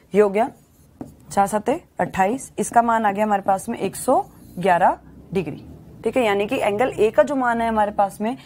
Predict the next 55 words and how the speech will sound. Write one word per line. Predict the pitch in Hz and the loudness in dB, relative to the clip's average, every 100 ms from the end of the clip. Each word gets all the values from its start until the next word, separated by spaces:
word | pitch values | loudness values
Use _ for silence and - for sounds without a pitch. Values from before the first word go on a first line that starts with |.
| - - 240 | -20 -10 -6
उस | - | -2
एंगल | 220 220 226 | 0 0 -2
ए | 208 | 0
का | 220 | 0
मान | 214 208 | 0 -2
कितना | 208 220 208 | -4 0 0
आ | |
गया | 190 208 | 0 0
हमारे | 202 | 0
पास | 196 196 214 | 0 -2 -4
में? | - | -6
एक | 202 | -6
सौ | - 220 | -4 0
ग्यारह | 196 190 | 2 2
डिग्री। | 208 220 262 - - - 202 | -2 -2 -4 -6 -16 -2 0
और | 208 | 2
इसी | 208 | 0
प्रश्न | 277 285 277 | 0 0 0
में | 269 | 0
अगर | 262 | 4
आगे | 240 226 240 | 4 2 0
एंगल | 220 208 233 | 0 2 -2
बी | 190 214 | 0 0
का | 254 | 2
मान | 240 226 | 2 0
पूछा | 226 208 220 | -2 -6 -2
जाता | 196 214 | 0 0
तो | 214 | 0
वो | 214 | -2
क्या | 208 220 | -2 0
हो | 196 | 0
जाता? | 185 226 247 - - - | -2 -4 -6 -12 -16 -2
एक | 208 202 | -2 0
सौ | 247 | -2
ग्यारह | 208 196 196 247 - - - | 2 2 2 -4 -12 -20 -8
into | 202 190 240 | -6 -2 -2
इसका | 214 - 247 | -4 0 0
कितना | 254 254 247 | 0 -2 -2
है? | 185 - - | -2 -8 -4
एक | 196 208 | -4 -4
तिहाई, | - 170 151 139 _ _ _ _ - | -6 -6 -6 -8 _ _ _ _ -8
ठीक | 214 | 0
है। | 269 - _ _ _ - | 0 0 _ _ _ -4
तो | 208 | -4
इसका | 220 220 | -2 -2
मान | 208 214 | 0 -2
कितना | 220 233 | -2 -2
हो | |
जाएगा? | 220 208 233 | 0 0 0
एक | 403 403 | 0 0
सौ | 233 | 0
ग्यारह | 202 202 208 | 2 2 2
डिग्री | 190 196 196 | -2 -6 -4
बटे | 180 247 359 - - _ _ - | -2 0 -2 -6 -20 _ _ -8
तीन, | 160 | -6